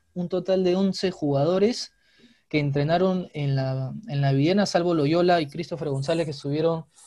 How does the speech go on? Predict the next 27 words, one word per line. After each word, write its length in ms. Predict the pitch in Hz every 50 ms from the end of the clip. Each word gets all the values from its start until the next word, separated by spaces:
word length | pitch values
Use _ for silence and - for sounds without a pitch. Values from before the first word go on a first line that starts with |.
| - _ _ -
en 140 | 147 147 143
el 100 | 139 143
Tópico, 400 | 147 190 190 202 208 196 185 151
y 40 |
Jefferson 400 | 156 160 - 175 165 160 175 156
Farfán 400 | 139 - 135 139 - 170 175 175 -
en 160 | - 160 151
el 80 | 143 135
Gimnasio. 680 | 139 - 139 131 135 139 151 139 131 - - 123 123 - _ _ _ _ _ _ _ _ _ _ _ _ _ -
Eh, 300 | 147 143 139 139 135 131
pero 200 | 139 147 143 139
de 60 | 139
ahí 180 | 147 175 220 214
todos 200 | - 208 208 196
los 120 | 190 175
demás 240 | 156 151 165 180 190
disponibles, 520 | 196 180 - - 156 165 190 202 208 196
creo 160 | - 180 185 175
que 100 | 180 170
la 100 | 156 143
novedad 440 | 143 135 135 139 147 165 185 208 - _
fue 420 | - - 160 160 160 160 160 156
Cartagena, 600 | 156 147 135 139 - 127 - 190 180 151 139 127
¿no? 180 | 131 143 175 202
De 100 | 180 156
los 240 | 139 135 135 135 -
que 440 | _ - 139 135 127 123 123 127